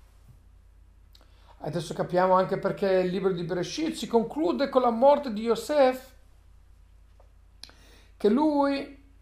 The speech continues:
viene seppellito in Egitto. Il fatto che nella Parashat di Vayechi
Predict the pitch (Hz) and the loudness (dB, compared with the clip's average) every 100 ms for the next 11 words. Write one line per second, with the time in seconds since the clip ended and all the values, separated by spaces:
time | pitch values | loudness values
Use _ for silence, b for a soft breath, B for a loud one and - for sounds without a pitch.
0 | - 170 254 269 269 254 247 226 208 277 | -12 0 2 2 2 0 -2 -2 0 -2
1 | 254 233 208 180 190 - 139 - - - | -2 0 2 2 -2 -6 -12 -16 -20 -20
2 | - - - - - - - - - - | -20 -20 -20 -20 -20 -20 -20 -20 -20 -14
3 | 160 - 277 285 254 254 226 226 - - | 0 2 2 -2 -2 2 2 0 -14 -20
4 | - - - - - - - - - - | -20 -20 -20 -20 -20 -20 -20 -20 -20 -20
5 | - 190 185 185 180 - 233 208 190 170 | -12 -4 0 2 0 0 -2 0 -2 -4
6 | - 165 - | -6 -12 -12